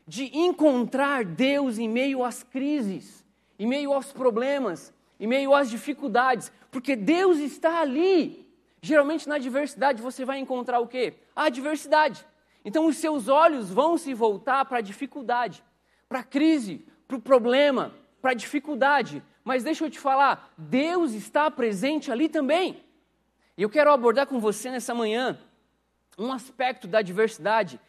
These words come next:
que não diz respeito apenas à situação externa, aquilo que acontece ao teu redor, as circunstâncias externas, mas eu quero abordar um aspecto da crise, da adversidade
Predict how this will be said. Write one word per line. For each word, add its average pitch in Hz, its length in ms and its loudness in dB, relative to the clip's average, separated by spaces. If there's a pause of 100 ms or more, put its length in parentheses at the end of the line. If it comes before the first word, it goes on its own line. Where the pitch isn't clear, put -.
(240)
que 240 100 -4
não 247 160 0
diz 277 260 -2
respeito 262 720 -4
apenas 269 720 -4 (460)
à 220 100 4
situação 233 720 -2
externa, 233 640 0 (400)
aquilo 262 280 -4
que 277 80 2
acontece 240 600 -2
ao 214 160 0
teu 247 220 2
redor, 202 500 2 (400)
as 202 300 -6
circunstâncias 254 920 -8
externas, 208 680 -4 (220)
mas 220 320 -2
eu 214 140 0
quero 247 260 0
abordar 214 500 2
um 208 120 -2
aspecto 220 500 -6
da 190 160 -4
crise, 233 580 -4 (280)
da 226 100 0
adversidade 196 960 -2